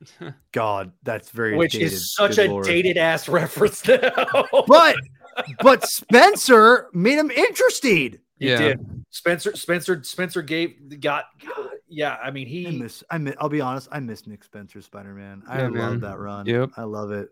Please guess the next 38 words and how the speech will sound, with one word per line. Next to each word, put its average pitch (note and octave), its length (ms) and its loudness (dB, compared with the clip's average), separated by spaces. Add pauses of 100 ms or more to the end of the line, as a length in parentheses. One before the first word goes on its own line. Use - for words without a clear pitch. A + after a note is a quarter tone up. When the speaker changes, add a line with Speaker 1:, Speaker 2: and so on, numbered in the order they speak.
(100)
Speaker 2:
I E3 80 -2
Speaker 1:
Besides E3 340 4
the F3 60 0
last E3+ 380 2
year, A#2+ 440 -4
I, A#2 140 -8 (240)
I, A#2+ 120 -8
you A#2 220 -10
Speaker 2:
I, D3+ 80 -4
I D#3 200 -2
Speaker 1:
know, E3 80 -4
Speaker 2:
mi-, E3+ 140 -4
I E3 80 -4
Speaker 3:
Yeah, F3 120 2
Speaker 2:
miss - 80 2
Speaker 1:
but C4+ 60 -4
Speaker 3:
the E4 60 4
Speaker 1:
even F#4+ 100 8
Speaker 3:
last, E4 140 4
Speaker 1:
then D4+ 200 6
there G3+ 80 6
was F3 180 0
still F3+ 200 -2
strong C3 340 -8
points. G2 180 -12
Speaker 3:
the D#3 60 -2
last E3+ 380 0
year E3 200 -4
was C3+ 280 -8
just, B2 300 -10
it D3 40 -10
just D#3+ 220 -8
wasn't B2+ 280 -2
as A2 100 -8
consistent G#2+ 720 -12
'cause A#2 140 -8
that's C3 260 2
when A#2+ 240 2